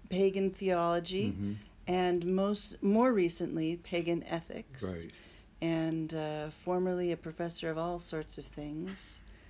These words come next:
Speaker 1: <laughs>
Speaker 2: Well, cultural astronomy and astrology is what
Speaker 1: Yes.
Speaker 2: officially I am a professor of.
Speaker 1: Okay.
Speaker 2: Yeah.
Speaker 1: I, I was looking at your C V, C V the other day, and it
Speaker 2: Mm.
Speaker 1: was,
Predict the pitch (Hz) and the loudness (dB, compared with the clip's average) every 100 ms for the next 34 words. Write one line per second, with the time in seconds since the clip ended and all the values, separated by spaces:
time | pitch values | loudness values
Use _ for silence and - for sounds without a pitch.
0 | - 127 - - - - - 226 - - | -10 -10 -10 -16 -20 -20 -10 -10 -10 -4
1 | 123 120 110 - 135 - 135 120 107 - | 2 2 2 4 4 4 0 2 -2 -2
2 | 127 131 131 127 113 104 - - 101 95 | 0 2 0 0 -2 -4 -4 -2 0 0
3 | 90 98 82 85 - 98 151 139 127 - | -2 -8 -12 -10 -8 -6 -6 -8 -14 -8
4 | 117 - 95 82 - - - 127 104 101 | -6 -4 -6 -8 -16 -20 -14 -8 -6 -6
5 | 95 - - - - - - - - - | -8 -16 -20 -20 -20 -20 -20 -20 -20 -16
6 | 135 104 - 117 110 - 104 98 98 95 | -14 -14 -10 -4 -2 -2 -6 -6 -8 -10
7 | 98 - - 170 156 - 147 156 - - | -14 -18 -18 -12 -10 -10 -14 -14 -16 -14
8 | 135 - - 170 170 165 170 175 175 165 | -12 -10 -4 0 0 -2 -4 -2 0 0
9 | 160 156 - 175 160 170 156 - 151 - | -2 -6 -6 -6 -4 -4 -4 -10 -14 -6
10 | 190 185 180 180 170 170 170 170 170 165 | -2 0 2 2 0 0 0 0 0 -2